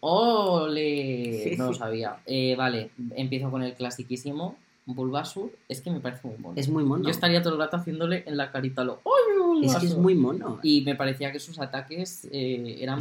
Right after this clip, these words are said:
Speaker 1: bastante
Speaker 2: bien.
Speaker 1: guays. O
Speaker 2: Es
Speaker 1: sea,
Speaker 2: muy
Speaker 1: me parecía un
Speaker 2: táctico.
Speaker 1: Pokémon muy, muy práctico.
Speaker 2: <laughs>
Speaker 1: Luego,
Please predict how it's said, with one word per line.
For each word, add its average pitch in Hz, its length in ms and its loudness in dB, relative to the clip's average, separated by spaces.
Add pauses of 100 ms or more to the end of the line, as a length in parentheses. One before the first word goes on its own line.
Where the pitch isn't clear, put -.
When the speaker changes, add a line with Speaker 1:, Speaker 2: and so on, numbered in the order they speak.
Speaker 1:
bastante 131 260 0
Speaker 2:
bien. 131 80 -6
Speaker 1:
guays. 117 240 -2
O - 40 -2
Speaker 2:
Es - 60 0
Speaker 1:
sea, 214 80 4
Speaker 2:
muy 240 80 6
Speaker 1:
me - 40 0
parecía 180 300 2
un 240 80 2
Speaker 2:
táctico. 247 80 2
Speaker 1:
Pokémon 233 360 0
muy, 226 480 0 (180)
muy 220 180 0
práctico. - 760 -6
Speaker 2:
<laughs> - 520 -6
Speaker 1:
Luego, 147 540 0